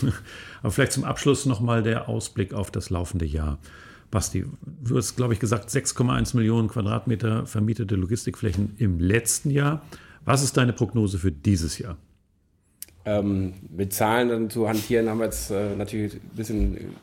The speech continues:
Speaker 2: ähm, <laughs> genug gemacht. Äh, ist immer schwierig. Die Glaskugel hat keiner vor Augen, aber wir sehen schon von einer stabilen Entwicklung, gerade wenn wir uns die Nachfrage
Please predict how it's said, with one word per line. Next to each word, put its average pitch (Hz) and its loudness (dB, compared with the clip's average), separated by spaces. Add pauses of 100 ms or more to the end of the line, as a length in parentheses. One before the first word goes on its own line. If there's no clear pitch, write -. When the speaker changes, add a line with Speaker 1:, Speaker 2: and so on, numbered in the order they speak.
(160)
Speaker 2:
ähm, 101 4
<laughs> - -12
genug 120 0
gemacht. 110 -2
Äh, 101 0
ist 107 -4
immer 113 2
schwierig. 117 -2 (520)
Die 110 4
Glaskugel 110 0
hat 110 -6
keiner 117 2
vor 113 2
Augen, 131 4
aber 110 2
wir 104 2
sehen 113 2
schon 117 0
von 117 -2
einer 107 0
stabilen 110 2
Entwicklung, 131 0
gerade 110 -2
wenn 110 0
wir 104 2
uns 101 -6
die 107 -4
Nachfrage 104 0